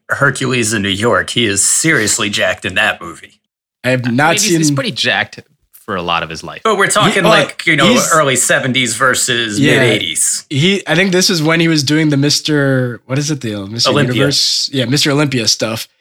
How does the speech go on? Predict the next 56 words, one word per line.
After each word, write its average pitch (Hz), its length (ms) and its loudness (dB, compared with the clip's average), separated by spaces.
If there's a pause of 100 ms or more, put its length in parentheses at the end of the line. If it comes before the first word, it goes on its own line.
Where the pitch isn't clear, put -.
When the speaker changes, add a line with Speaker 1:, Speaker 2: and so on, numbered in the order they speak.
(340)
Speaker 2:
And 127 120 0
he, 160 160 2
like, 160 220 2
'cause 151 320 0 (460)
I 151 80 -2
w-, 170 200 0
so 175 140 2
I 175 100 2
just 180 140 0
watched 175 220 2
Terminator. 151 400 0 (120)
I 151 60 0
watched 175 340 0
this 147 260 0
one 170 140 2
on 143 140 2
Sunday, 165 520 2
and 135 120 0
then 127 260 -2 (300)
I 127 60 -6
watched 131 220 0
Terminator 143 300 2
Two 139 200 0
on 117 120 -4
Thursday, 113 640 -2
and 120 140 -4
it's, 127 180 0
like, 135 300 0 (260)
noticeable. 135 680 2
Like, 110 320 -8 (320)
his 131 160 -2
pecs - 480 -2
are, 131 60 0
like, 117 340 -4
absolutely 123 440 -2
bulging 107 440 -4
in 101 60 -6
this 104 200 -2
one, 104 200 -6
but, 101 220 -6
uh, 101 180 -8 (120)
Speaker 1:
But 196 100 -2
again, 190 160 0
Term-, 165 280 -2
Terminator 156 380 0
Two 135 140 -4
is 117 100 -4
what, 107 120 -2
nineteen 113 280 -2
ninety-two? 120 480 -2
It's 123 140 -4
eight 139 180 0
years 110 280 0
Speaker 2:
Yeah, 107 60 -2
Speaker 1:
later, 101 480 0
Speaker 2:
yeah. 107 340 -6